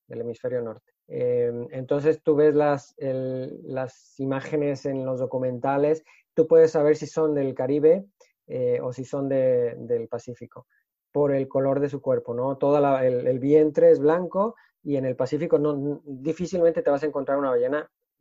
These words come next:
si, yo no, por lo menos a mí no me tocó ver ninguna, eh, que tuviera el vientre blanco. Y, mm, la cola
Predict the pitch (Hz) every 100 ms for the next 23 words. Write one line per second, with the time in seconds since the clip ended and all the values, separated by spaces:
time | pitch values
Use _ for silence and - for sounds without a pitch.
0 | _ _ - 123 135 139 131 117 131 143
1 | - - 117 120 156 131 123 127 127 120
2 | 117 120 120 120 117 117 139 185 _ _
3 | _ _ _ - 117 - 127 131 139 143
4 | 135 131 123 117 113 110 - - _ _
5 | _ _ 147 139 139 135 131 127 127 127
6 | 123 120 _ _ _ 143 139 180 190 165
7 | 160